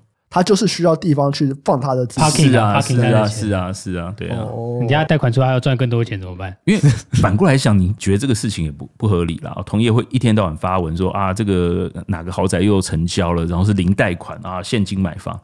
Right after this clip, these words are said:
Speaker 1: 嗯。
Speaker 3: 那你想说，他买一个两三亿的房子，每个月在那个弄几十万的那个月付金
Speaker 2: 啊，是，
Speaker 3: 到银行去，
Speaker 2: 是。
Speaker 3: 这个也不合理吧？然后甚至很多这些买豪宅的人，他本来跟银行就关系就很好，甚至他自己就在开银行，他还去跟银行借钱吗？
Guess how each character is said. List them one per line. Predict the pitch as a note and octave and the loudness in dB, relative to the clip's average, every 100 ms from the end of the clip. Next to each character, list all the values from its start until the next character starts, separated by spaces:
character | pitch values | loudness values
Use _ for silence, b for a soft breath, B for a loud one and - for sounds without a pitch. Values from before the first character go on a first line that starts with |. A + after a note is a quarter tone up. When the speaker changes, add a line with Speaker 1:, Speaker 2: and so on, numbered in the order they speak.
| b | b
Speaker 1:
嗯。 | C3+ A#2+ A#2+ B2 | -6 -6 -8 -2
Speaker 3:
那 | |
你 | G3 | 2
想 | G#3 G2 | 2 2
说， | A#2+ F#3 F#3 _ | 2 -2 -4 _
他 | G#3+ | -4
买 | F#3+ F#2 | -2 0
一 | |
个 | A2 | 0
两 | G#2+ E2+ | 0 -2
三 | F2+ A#2+ B2 | -2 -2 0
亿 | B2+ | 0
的 | F#2 | -2
房 | - E2 E2+ | -4 -6 -6
子， | - D#2+ D#2 | -6 -8 -2
每 | F#2 | -2
个 | F#2 | 0
月 | G2 B2 | 2 2
在 | A2 A#2 | 4 4
那 | A#2 | 4
个 | G#2+ G2 | 2 2
弄 | B2+ A2 G2 - | 4 4 2 -2
几 | - D#2+ | -6 -6
十 | - F#2 - | -6 -8 -4
万 | G2+ F2 | -2 0
的 | E2 | -2
那 | F#2 | -2
个 | F2 E2+ F2 - | -4 -6 -8 -10
月 | - A#2+ | -2 0
付 | A2+ | 2
金 | C#3 | 2
Speaker 2:
啊， | C3 A#2+ | 4 2
是， | G#2 C#3 A2 | 2 -2 0
Speaker 3:
到 | C3 | 2
银 | G2+ G#2+ | 4 4
行 | F#2 | 4
去， | F#2+ A2 | 2 2
Speaker 2:
是。 | |
Speaker 3:
这 | G3+ | 2
个 | G#3 | 2
也 | A#2 | 4
不 | C#3 | 4
合 | A2 A2+ | 4 4
理 | G#2 | 4
吧？ | E2 E2 D#2+ - _ _ _ _ _ - | 2 -2 -4 -10 _ _ _ _ _ 0
然 | C3 | 4
后 | G3 | 4
甚 | - G#3+ | 4 2
至 | G#3+ G#3+ | 4 2
很 | A2 F2+ | 0 -2
多 | F2 C#3+ D3+ | 0 2 2
这 | F3 | 2
些 | G3+ | 4
买 | F#3 G2+ | 4 4
豪 | G2+ A#2+ | 2 2
宅 | C3 A#2 | 2 4
的 | A#2 | 4
人， | G#2+ G2 | 4 4
他 | C3+ | 2
本 | - F2 E2+ | 2 0 0
来 | F2 | 0
跟 | A2+ B2+ | 2 2
银 | G2 G2+ | 4 4
行 | G2 F2+ G2 - | 4 4 2 2
就 | D3+ A#2 F#2+ - _ | 2 4 2 -4 _
关 | B2+ B2+ | 2 2
系 | B2+ | 2
就 | C3 | 0
很 | - G2 | 2 0
好， | F#2 | 0
甚 | - C#3 | 2 2
至 | D#3 | 4
他 | E3 | 2
自 | G#3 | 0
己 | G2+ | 2
就 | B2 | 2
在 | |
开 | A#2 C3 | 2 2
银 | A#2 F#2 F#2+ | 4 4 4
行， | F#2 | 2
他 | G2 | 2
还 | D#3 B2 | 2 2
去 | - D3 | 0 -2
跟 | C#3 | 2
银 | A#2 G#2+ | 4 4
行 | F#2+ | 2
借 | G2+ G#2+ | 0 0
钱 | - D#2 | -2 -6
吗？ | D2+ D#2 E2+ | -6 -8 -10